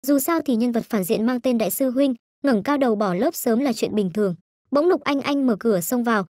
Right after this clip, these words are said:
"Đại sư huynh, sư tôn bảo muội thông báo cho huynh đến Long Thủ Phong một chuyến, cái tên Diệp Thần kia khóc lóc than thở trước mặt chân nhân. Cáo kiện huynh và nhị sư tỷ kìa, trước mắt có mấy trưởng lão đang ở chấp pháp đường, chúng ta cũng nhanh chóng qua đó đi."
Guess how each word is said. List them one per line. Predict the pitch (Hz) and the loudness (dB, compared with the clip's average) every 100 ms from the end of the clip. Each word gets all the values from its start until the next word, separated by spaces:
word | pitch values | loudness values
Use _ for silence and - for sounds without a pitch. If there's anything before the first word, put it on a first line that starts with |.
| _ | _
"Đại | 254 254 | -2 0
sư | 330 | 0
huynh, | 294 311 277 - _ - | 2 2 0 -4 _ -4
sư | 349 | -2
tôn | 320 330 285 | 2 2 2
bảo | 226 | 0
muội | 190 220 | 0 -2
thông | - 240 | -2 0
báo | 214 226 | 0 0
cho | 269 | 0
huynh | 269 254 | 0 0
đến | 220 | 0
Long | 269 269 | 0 0
Thủ | 262 180 | 0 0
Phong | 240 226 | 0 0
một | |
chuyến, | 190 226 214 330 _ _ | 0 0 0 -2 _ _
cái | 277 277 | -4 0
tên | 339 | 0
Diệp | 285 - | 0 -2
Thần | 220 190 | -2 0
kia | 262 | -2
khóc | 247 349 | 0 -2
lóc | 339 381 | -2 -2
than | 277 233 | -2 0
thở | 233 170 | 0 0
trước | 339 311 | -2 -2
mặt | - | -2
chân | 240 | 0
nhân. | 233 220 - _ _ - | 0 0 -4 _ _ -2
Cáo | 285 | 0
kiện | 294 262 | 0 0
huynh | 285 285 | 2 2
và | 254 | 2
nhị | 208 202 | 2 0
sư | - 285 | 0 -2
tỷ | 277 208 | 0 0
kìa, | 220 208 170 _ _ | 2 0 -2 _ _
trước | 392 359 | -2 0
mắt | 403 | -2
có | 247 | 0
mấy | 220 220 | 2 2
trưởng | 233 196 | 2 0
lão | 190 247 | 0 0
đang | 269 254 | -2 -2
ở | 208 | -2
chấp | 175 311 | -2 -2
pháp | 359 370 | -2 2
đường, | 254 196 - _ - | 2 2 -4 _ -4
chúng | 285 | -2
ta | 339 320 | 0 0
cũng | 277 285 | 0 0
nhanh | 254 | 0
chóng | 214 190 | -2 -2
qua | 226 | -2
đó | 185 | -2
đi." | 196 233 | 0 0